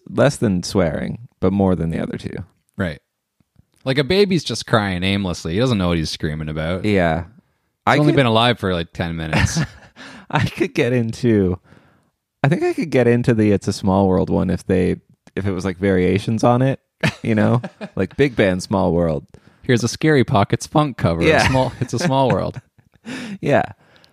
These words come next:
Speaker 1: But, you know, if it's the same, like, music box melody with elf voices, that, that would drive you crazy. And you're right
Speaker 2: Mm-hmm.
Speaker 1: about it being too happy to,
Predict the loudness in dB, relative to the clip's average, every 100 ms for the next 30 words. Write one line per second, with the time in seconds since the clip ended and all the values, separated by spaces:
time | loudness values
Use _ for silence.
0 | _ -2 2 2 2 0 -2 -2 -2 -2
1 | 0 2 2 4 2 0 0 -2 -2 -4
2 | -4 -4 -6 -4 -2 -2 -6 -6 -6 -8
3 | -10 _ _ _ -4 -2 -2 -2 -4 -4
4 | -4 -6 -10 -20 _ -4 -4 -4 _ _
5 | _ _ 0 2 6 4 2 -6 -6 -8
6 | -8 -8 -10 -4 0 4 6 6 4 4
7 | 2 2 0 -4 -2 -4 -2 -2 -4 -4
8 | -4 -6 -8 -6 -4 -2 -6